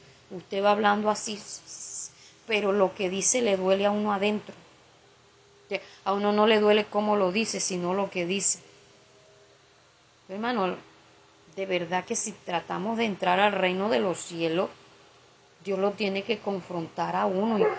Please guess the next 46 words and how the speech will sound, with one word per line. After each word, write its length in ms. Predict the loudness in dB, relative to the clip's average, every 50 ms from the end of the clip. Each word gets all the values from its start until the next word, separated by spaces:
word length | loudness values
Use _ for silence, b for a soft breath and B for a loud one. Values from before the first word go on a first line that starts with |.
| -4 -4 -2 -2 0 0
yo, 100 | 0 0
yo 140 | 2 4 4
a 60 | 6
veces 320 | 6 4 4 2 0 0
salgo 340 | 0 2 0 2 2 2 4
del 180 | 4 2 2 2
culto 340 | 2 2 2 4 2 0 2
como 200 | 2 2 4 4
cuando 340 | 4 4 4 2 4 4 4 6 6
uno 500 | 6 4 4 4 4 4 4 4 4 4
lo 400 | 4 2 2 2 4 6 6 6
levantan, 800 | 6 4 2 2 0 -2 -2 -2 -2 -2 -2 -2 -4 -4 -4
pum, 180 | -2 -2 -2 -2
pum, 220 | -2 -4 -4 -4
pum, 260 | -4 -2 -2 0 2 4
lo 100 | 4 4
despiertan 540 | 2 2 -2 -4 -4 -4 -4 -4 -4 -2
a 80 | -2 -4
punta 320 | -4 -6 -10 -8 -4 -4
así 220 | -4 -4 -6 -4 0
de 120 | 0 0
bofetazo. 680 | 2 0 -2 -2 -4 -6 -4 -2 -2 -2 -2 -4 -10 -14 -16 -18 -20 -20 -20 -20 -20 -20 _ _ _ _ _ _ _ _ _ _ _ _ _ _ -16
Porque 220 | -14 -14 -14 -14
es 40 | -10
que 120 | -6 -4
la 160 | -2 -2 -2
palabra 360 | -4 -2 -2 0 0 2 0 0
ha 40 |
sido 260 | 0 -2 -6 -6 -6 -8
fuerte. 480 | -6 -2 0 0 0 0 -4 -8 -6 -6 -6 -6 -6 -10 -16 -20 -20 -20 -20 _ _ _ -12
La 100 | -10 -10
palabra 520 | -8 -6 -4 0 2 4 4 4 4 2 0
ha 20 |
sido 300 | 0 -2 -6 -4 -4 -4
fuerte. 500 | -4 0 2 4 4 4 4 0 -6 -8 B B B B B B B
O 120 | 4 4
uno 300 | 6 6 4 2 0 -2
se 200 | -2 -4 -6 -6
despierta 520 | -6 -6 -6 -2 0 0 0 2 2 2 2
o 60 | 2
lo, 120 | 2 2
o 200 | 0 2 2 2
el 80 | 0 0
Señor 380 | -2 -8 -8 -6 -6 -4 -2
lo 160 | 0 0 0 0
despierta. 540 | -2 -8 -8 -6 -4 -4 -4 -4 -6 -14